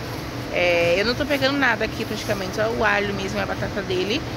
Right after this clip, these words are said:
Porque eu fiz feira, né? Vocês viram, eu comprei bastante coisa, não quis comprar nada por aqui de hortifruti. É, e mistura também eu quase não mostrei pra vocês, porque eu quase não peguei, tá tudo muito caro aqui. Então eu vou ver se eu compro em outro mercado, tá? Mas é isso, vou esperar ele vir, a gente vai pegar as bolachas de doce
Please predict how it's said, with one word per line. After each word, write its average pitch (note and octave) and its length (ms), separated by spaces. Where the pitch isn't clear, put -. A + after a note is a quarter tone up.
Porque A#3+ 160
eu B3 60
fiz D4 240
feira, B3 300
né? A#3 140
Vocês A3+ 240
viram, A3+ 180
eu A#3+ 60
comprei G#3+ 260
bastante - 400
coisa, A3+ 320
não A3 80
quis - 160
comprar G#3+ 280
nada G3+ 280
por A#3 120
aqui G#3+ 280
de G#3 160
hortifruti. - 680
É, F#3+ 420
e B3+ 80
mistura D4 400
também C4 220
eu B3 60
quase B3+ 220
não D4 60
mostrei C#4+ 240
pra B3+ 100
vocês, B3+ 180
porque B3+ 120
eu A#3+ 40
quase A#3+ 240
não C4 100
peguei, A#3+ 260
tá A#3 120
tudo A3+ 220
muito A#3+ 400
caro B3 200
aqui. A#3 320
Então - 40
eu - 0
vou A#3 120
ver A3+ 100
se B3 80
eu B3 60
compro B3 300
em B3 140
outro A3+ 200
mercado, B3+ 420
tá? C#4 160
Mas A#3+ 160
é D4 100
isso, A3 140
vou A3 80
esperar A3+ 300
ele A3+ 120
vir, A#3+ 240
a C#4+ 40
gente B3 180
vai A3+ 140
pegar G#3+ 220
as G3+ 60
bolachas G3+ 560
de A3 100
doce A3 600